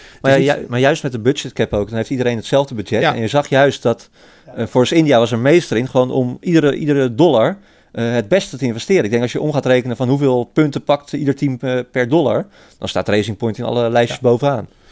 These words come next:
Speaker 2: Zeker.
Speaker 1: En daar gaan ze denk ik heel veel baat bij hebben.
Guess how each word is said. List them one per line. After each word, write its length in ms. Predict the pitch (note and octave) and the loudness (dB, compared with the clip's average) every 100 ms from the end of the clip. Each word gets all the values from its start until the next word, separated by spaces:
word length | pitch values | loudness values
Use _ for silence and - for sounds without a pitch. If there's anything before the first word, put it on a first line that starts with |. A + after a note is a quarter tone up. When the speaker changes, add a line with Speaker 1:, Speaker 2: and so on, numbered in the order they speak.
| _ | _
Speaker 2:
Zeker. 340 | - A#2 - - _ _ _ _ | -14 -12 -12 -16 _ _ _ _
Speaker 1:
En 120 | G#2+ | -6
daar 240 | G2 B2+ D3 | 0 0 0
gaan 160 | A2 | -6
ze 80 | G2+ | -6
denk 140 | G2 G2+ | -6 -4
ik 60 | |
heel 100 | A2+ | -4
veel 80 | G#2 | -6
baat 220 | G#2+ B2+ | -4 -4
bij 120 | C3 F#2+ | -4 -8
hebben. 220 | F#2 | -10